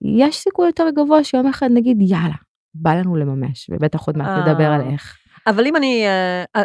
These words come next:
Speaker 2: אוקיי, אבל אפשר גם פשוט ל-, לדבר על זה? זאת אומרת, אה, ולא רק, אה, לפנטז על זה במיטה? זאת אומרת, לבוא לבן זוג שלי ולהגיד לו, "שומע, אני, נורא בא לי, אה, חשבתי לצרף.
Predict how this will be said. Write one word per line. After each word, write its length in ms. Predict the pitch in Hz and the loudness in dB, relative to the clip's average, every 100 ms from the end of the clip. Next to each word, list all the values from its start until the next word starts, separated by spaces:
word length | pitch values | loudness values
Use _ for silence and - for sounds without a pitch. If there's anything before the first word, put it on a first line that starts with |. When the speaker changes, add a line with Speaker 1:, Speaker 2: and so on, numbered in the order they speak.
| - | 0
Speaker 2:
אוקיי, 260 | 214 - - - | 0 0 -10 -6
אבל 180 | 175 180 | -4 -4
אפשר 260 | - 220 | 0 2
גם 180 | 226 226 | 2 0
פשוט 260 | 196 196 - | -2 -6 0
ל-, 260 | 185 156 147 | 0 0 -2
לדבר 380 | 139 120 160 226 | -2 2 4 4
על 80 | |
זה? 120 | 277 330 370 - | 2 0 -2 -6
זאת 140 | 170 | -2
אומרת, 420 | 170 151 143 - | 2 4 2 -2
אה, 120 | 151 139 | -2 -2
ולא 240 | 139 135 143 | -4 0 2
רק, 240 | 214 - | 0 0
אה, 200 | 226 226 | -2 -2
לפנטז 400 | 233 233 220 214 | -2 -2 0 0
על 80 | 220 | 0
זה 80 | 214 | 0
במיטה? 320 | 220 220 254 | 0 2 0
זאת 100 | - | 0
אומרת, 240 | 185 165 185 | -2 0 0
לבוא 280 | 160 180 | 2 2
לבן 240 | 180 170 175 | 2 0 -4
זוג 200 | 160 170 | -4 -6
שלי 180 | 170 156 | -4 -2
ולהגיד 300 | 156 156 165 | 0 0 0
לו, 80 | |
"שומע, 340 | 160 175 180 226 202 | -2 -2 2 2 2
אני, 480 | 170 165 160 156 151 _ _ _ _ _ _ | -4 -4 -4 -6 -8 _ _ _ _ _ _
נורא 220 | 185 170 | 0 2
בא 160 | 175 170 | 4 2
לי, 200 | 175 170 | 2 2
אה, 120 | 147 143 143 143 156 - _ | 0 0 -4 -8 -12 -20 _
חשבתי 360 | - 175 175 180 | -6 -2 -2 -2
לצרף. 580 | 156 160 139 - _ | -10 -8 -10 -12 _